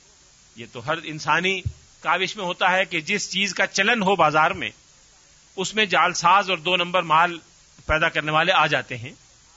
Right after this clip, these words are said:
اور یہ اس بات کی دلیل ہے کہ اس میں اصل چیز موجود ہے۔ کسی نے مولانا جلال الدین رومی سے پوچھا، بہت لطیف بات ہے، مجھے بڑی پسند آئی۔ انہوں نے کہیں بیان کیا کہ انسان کو کسی مربی یا شیخ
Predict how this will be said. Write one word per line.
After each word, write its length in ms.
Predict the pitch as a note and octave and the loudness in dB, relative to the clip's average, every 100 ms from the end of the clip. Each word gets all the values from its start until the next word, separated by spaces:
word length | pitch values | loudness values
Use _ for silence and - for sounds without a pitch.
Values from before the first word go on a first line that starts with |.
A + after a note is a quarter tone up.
| _ _ _ - | _ _ _ -6
اور 100 | D3+ | -4
یہ 180 | F3 A3+ | -2 -2
اس 140 | D#3+ | 0
بات 260 | F3 F#3+ F3+ | 2 2 0
کی 100 | G#3 | -4
دلیل 340 | F3 G3 G#3+ | -2 0 0
ہے 160 | F#3+ A3 | 0 0
کہ 200 | G#3 F#3+ | -2 -4
اس 160 | - | -4
میں 100 | G#3 G#3 | -4 -2
اصل 240 | E3+ A3 | -2 -2
چیز 240 | F3+ G#3 F#3 | -2 -4 -2
موجود 380 | D#3+ F3 G3+ | -2 -2 -8
ہے۔ 140 | - - _ _ _ _ _ _ _ _ _ _ _ _ _ _ _ _ _ _ _ _ _ | -10 -20 _ _ _ _ _ _ _ _ _ _ _ _ _ _ _ _ _ _ _ _ _
کسی 220 | D3 - F3+ | -12 -8 -6
نے 120 | E3+ | -4
مولانا 280 | D3+ D#3+ D#3 | 0 -2 -2
جلال 260 | D3 D3+ | -2 -2
الدین 200 | D3 D#3+ | -2 -6
رومی 200 | D3+ E3 | -4 -6
سے 100 | D#3 | -6
پوچھا، 340 | D#3 B2 C#3+ F3 - _ _ - - | -10 -12 -10 -12 -14 _ _ -20 -6
بہت 180 | E3 G#3+ - - | -2 -2 -4 -14
لطیف 440 | C3 - G#3+ D3+ | -10 -2 -2 -2
بات 260 | B2+ D3 D3+ | 0 0 0
ہے، 40 | |
مجھے 200 | E3 D3 | -6 -6
بڑی 160 | C#3 C#3+ | -6 -8
پسند 300 | C3 D#3+ D#3+ | -10 -10 -8
آئی۔ 160 | G#2 - _ _ _ _ _ _ _ _ _ _ _ _ | -10 -12 _ _ _ _ _ _ _ _ _ _ _ _
انہوں 220 | D3+ E3+ G#3+ | -6 -2 0
نے 80 | |
کہیں 220 | G3+ G3 G#3 | 0 0 2
بیان 320 | F3 F#3 F#3 | 2 2 0
کیا 220 | D#3+ F#3+ | 0 0
کہ 200 | F#3 F3+ | 0 -4
انسان 400 | E3 D3 D#3+ F3 | -4 -2 0 0
کو 140 | E3 E3+ | -2 -6
کسی 420 | D#3 D3+ F3+ E3 - _ - | -6 -4 -4 -4 -10 _ -10
مربی 480 | C#3 D#3 D3 C#3+ F3 | -2 -2 -2 -2 0
یا 100 | D#3+ | 0
شیخ 300 | - E3 D3 | 0 -2 -4